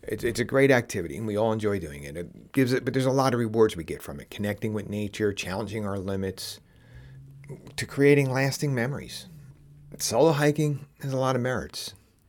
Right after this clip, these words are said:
I've talked about it. You've heard me talk about it with guests. That solitude, that time to be with yourself, to learn about yourself, to reflect.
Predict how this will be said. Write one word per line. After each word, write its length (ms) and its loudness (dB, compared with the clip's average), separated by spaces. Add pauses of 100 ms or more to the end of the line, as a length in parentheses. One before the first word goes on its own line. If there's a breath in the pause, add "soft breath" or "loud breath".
(120)
I've 140 -2
talked 280 4
about 200 -2
it. 80 -6
You've 100 -4
heard 160 2
me 100 0
talk 180 2
about 200 2
it 80 0
with 140 -4
guests. 440 -2 (1200)
That 200 -4
solitude, 600 0
that 160 -6
time 300 -2
to 60 -2
be 160 0
with 160 -2
yourself, 420 -2
to 80 -6
learn 220 0
about 220 0
yourself, 340 -4
to 80 -8
reflect. 680 -4